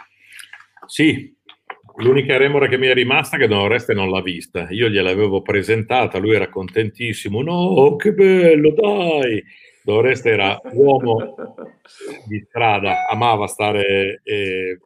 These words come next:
Speaker 1: e incontrare la gente. Per cui è nato in quegli anni in cui non è che c'erano molti, molti eventi. Credo che la cosa bella che, eh,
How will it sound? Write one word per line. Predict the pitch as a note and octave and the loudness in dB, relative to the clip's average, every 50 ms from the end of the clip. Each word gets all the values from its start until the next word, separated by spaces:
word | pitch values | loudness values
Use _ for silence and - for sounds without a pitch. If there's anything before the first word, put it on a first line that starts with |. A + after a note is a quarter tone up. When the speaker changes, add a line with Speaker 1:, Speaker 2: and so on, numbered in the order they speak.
| _ _ A2 _ | _ _ -20 _
Speaker 1:
e | - A2 | -8 -8
incontrare | G2 F#2+ - G2+ G2 F#2+ - F#2+ F#2+ F2 | -8 -6 -6 -6 -6 -4 -4 -6 -6 -4
la | F#2 F#2+ F2+ | -4 -6 -6
gente. | F2+ F2+ E2+ E2+ _ _ _ _ _ _ - - - _ _ _ _ _ _ _ _ - | -6 -8 -8 -10 _ _ _ _ _ _ -20 -20 -20 _ _ _ _ _ _ _ _ -4
Per | - B2+ A2+ | -2 -2 0
cui | A#2 F3 G#3 G3 D3+ | 2 4 4 4 4
è | A#2 G#2+ G#2+ G#2 G#2+ A2 | 4 4 2 2 0 0
nato | G#2+ C3+ D3 C#3 B2+ A#2 - G#2+ | 0 0 0 0 0 0 -2 -2
in | G#2 G#2 G2+ G2 F#2+ _ | -2 -2 -4 -8 -12 _
quegli | _ _ - A2+ A2 A2+ B2+ D3+ | _ _ -2 -2 -2 0 0 0
anni | C#3+ B2+ A#2+ C3 D#3+ D#3+ | 0 0 -2 -4 -6 -8
in | A#2+ | -8
cui | - - A#2+ | -8 -10 -10
non | A#2+ G#2+ F#2 F2+ G2 | -10 -10 -10 -6 -8
è | B2+ | -8
che | C3+ B2+ | -8 -8
c'erano | A#2 - G2+ F#2+ F#2 F#2 F#2 F2+ | -10 -10 -8 -8 -8 -8 -10 -12
molti, | F#2 F#2+ F#2+ G2 F#2 _ _ - F#2 F2+ F2+ F2+ F2+ F2+ F2 | -10 -8 -10 -10 -10 _ _ -10 -10 -8 -8 -10 -10 -10 -10
molti | F2 F#2 G2 F#2+ - C3 | -10 -12 -12 -6 -2 -2
eventi. | C3+ A#2 A2+ C3 C#3+ D3 - - - | 0 0 0 -2 -2 -4 -8 -12 -14
Credo | - - A2 A#2 A#2 A2+ A2 | -8 0 0 0 0 0 -4
che | - - | -4 -2
la | G#2 G2+ G2+ | -4 -4 -4
cosa | - A2+ G#2+ G2 B2+ | -4 -6 -4 -4 -4
bella | C3 A2+ G2+ G#2+ A#2 B2 B2 B2 A#2+ | -4 -2 -2 -2 -2 0 -2 -2 -4
che, | - - G2 G2+ G#2+ A2 A2 - _ _ _ _ _ - - _ _ _ _ _ _ _ _ - | -2 -2 0 2 2 0 0 -4 _ _ _ _ _ -20 -20 _ _ _ _ _ _ _ _ -14
eh, | - B1+ B1 - B1 - - | -10 -6 -6 -6 -6 -8 -10